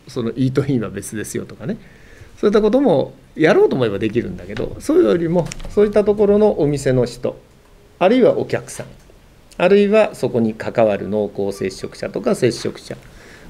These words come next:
まあ、こうした人ですというトレンド、これを示すということが一番重要だと、こう考えています。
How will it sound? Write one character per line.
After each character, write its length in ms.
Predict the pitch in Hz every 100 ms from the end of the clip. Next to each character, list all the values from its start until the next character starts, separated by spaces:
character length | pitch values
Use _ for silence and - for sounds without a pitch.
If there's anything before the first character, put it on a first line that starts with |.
| -
ま 80 |
あ、 20 | 175
こ 160 | 208
う 60 | 220
し 80 | 214
た 140 | 202
人 200 | - 180
で 120 | 165 180
す 100 | 170
と 120 | 120
い 100 | 101
う 60 |
ト 200 | 95 -
レ 120 | 247 254
ン 160 | 240
ド、 180 | 196 - - - - - - -
こ 120 | - 240
れ 60 |
を 80 | 254
示 320 | 233 143 131
す 60 | -
と 80 | - - - _ - - - - - - - - - _ _ _ _ - - - - - - -
い 40 |
う 80 | 196
こ 80 | 196
と 100 | 202
が 120 | 220
一 180 | 131 123
番 200 | 107 98
重 220 | 92 95
要 180 | 92 85
だ 80 | 80
と、 80 | - - - -
こ 80 | -
う 40 | 185
考 80 | 135 -
え 60 |
て 100 | -
い 40 | -
ま 100 | -
す。 160 | -